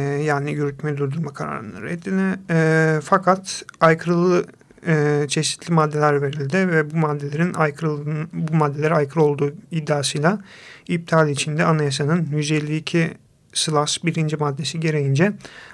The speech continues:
Anayasa Mahkemesi'ne başvurulmasına karar verildi. Dava Anayasa Mahkemesi'ne sevk edilmiş ol-,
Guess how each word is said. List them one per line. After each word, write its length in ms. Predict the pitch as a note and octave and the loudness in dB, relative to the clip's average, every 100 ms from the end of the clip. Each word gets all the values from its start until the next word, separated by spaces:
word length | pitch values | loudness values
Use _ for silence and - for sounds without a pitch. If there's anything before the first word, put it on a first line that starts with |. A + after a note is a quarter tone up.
| - | 2
Anayasa 340 | E3 D3+ D3+ | 4 4 2
Mahkemesi'ne 560 | C#3+ C#3 D3+ C#3 D3 D3 | 0 -2 -4 -4 -2 -2
başvurulmasına 640 | C#3+ C#3 D3 C3+ C3 F3 | -2 -2 0 0 0 -2
karar 320 | D#3+ C#3+ C#3 | 0 0 2
verildi. 360 | B2+ B2+ E3 G3+ F#3 | 0 0 0 -2 2
Dava 280 | D#3+ C#3+ C#3 E3 | 6 6 6 4
Anayasa 380 | D#3 C#3+ C#3 | 2 0 -2
Mahkemesi'ne 480 | C#3 C3+ D3 C3+ F3 | -4 -4 -6 -4 -4
sevk 260 | E3 C#3+ D3+ | -2 -4 -6
edilmiş 320 | D3+ E3+ E3 | -8 -6 -4
ol-, 180 | D3+ | -6